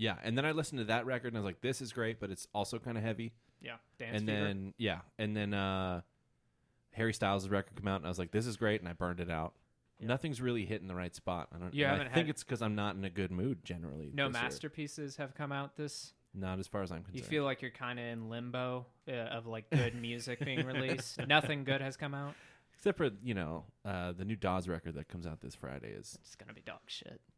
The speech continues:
Speaker 1: It's really good, but, but, but even that,
Speaker 2: <laughs>
Speaker 1: but even that, here's where I'm at. I wouldn't call that their best record.
Speaker 2: Who, Moniker?
Speaker 1: No.
Speaker 2: <laughs>
Speaker 1: Dawes.
Speaker 2: Just say it.
Speaker 1: I love our record.
Speaker 2: Thank you.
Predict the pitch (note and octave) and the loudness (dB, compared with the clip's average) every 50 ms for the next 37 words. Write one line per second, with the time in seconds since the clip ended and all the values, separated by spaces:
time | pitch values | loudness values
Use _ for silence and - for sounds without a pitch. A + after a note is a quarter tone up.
0 | _ - F#2 F2 - - - - - - - A#2 A#2 G#2+ G#2 G#2 A2 G#2 G2+ F#2 | _ -14 -14 -14 -12 -14 -16 -20 -8 0 4 4 4 4 4 4 4 4 4 6
1 | G#2 A#2 B2 - - - D#3+ F3+ D#3+ E3 - - E3 - A#3+ - F3 A#3+ - A#3+ | 4 4 4 6 8 10 10 12 12 12 12 12 12 12 12 12 12 12 12 10
2 | - A#3+ - - F3 F3 D#3+ D#3 E3+ E3 E3 E3+ F3+ D3+ C#3 D#3 E3+ D3 D3 D#3 | 8 6 6 4 6 6 8 8 8 8 8 6 4 4 6 6 4 6 6 6
3 | D3 C#3+ E3 E3 C#3 - G#2+ A2 A2 A2 A#2+ A#2 B2+ G#2+ - - G#2+ G#2+ G2 F#2+ | 4 6 6 4 4 4 4 4 4 4 4 2 0 0 2 4 4 4 4 4
4 | F2+ E2+ - F2+ F2 F2 F2+ E2+ - - A2 B2 - - - - - - _ - | 2 2 0 -2 0 0 0 -2 0 0 0 0 -2 -4 -10 -10 -12 -18 _ -20
5 | - - _ _ _ _ _ _ _ _ _ _ _ _ _ _ _ _ _ _ | -20 -20 _ _ _ _ _ _ _ _ _ _ _ _ _ _ _ _ _ _
6 | _ _ _ _ - - B2+ C3 A#2 G#2 G#2 G#2 A2+ B2 - - F3 D#3+ - - | _ _ _ _ -12 -6 -4 -2 -2 -2 -2 -4 -6 -6 -6 -6 -6 -8 -8 -6
7 | - A2+ A2+ G#2+ E2+ C#2+ E2 - - - - - - - - - - - - - | -2 2 2 4 4 2 -2 -6 -10 -14 -14 -12 -10 -6 -6 -6 -6 -6 -8 -8
8 | B4+ - - - - D4 - - - - E3 - _ - - - - - - D#2 | -10 -14 -14 -12 -12 -12 -12 -14 -14 -16 -16 -14 _ -20 -20 -14 -6 -2 0 2
9 | D#2+ E2 C2+ C2+ - - - F3+ F3 - - A2+ G#2 G2+ G#2 G#2 G#2+ - _ _ | 2 2 0 -2 -2 -4 -6 -6 -6 -6 -6 -6 -6 -6 -8 -10 -12 -16 _ _
10 | _ _ _ _ _ _ _ - _ - - - G2+ G2 F2+ F2+ F2 E2+ - - | _ _ _ _ _ _ _ -20 _ -16 -6 -2 0 2 4 4 2 2 0 -2
11 | - E2+ D2+ C2+ C2 C2 - - D2 A#1 A#1 - - - - B2 A2 - - A#2+ | -4 -2 -2 -2 -4 -4 -6 -8 -8 -10 -10 -12 -16 -14 -14 -12 -10 -12 -12 -12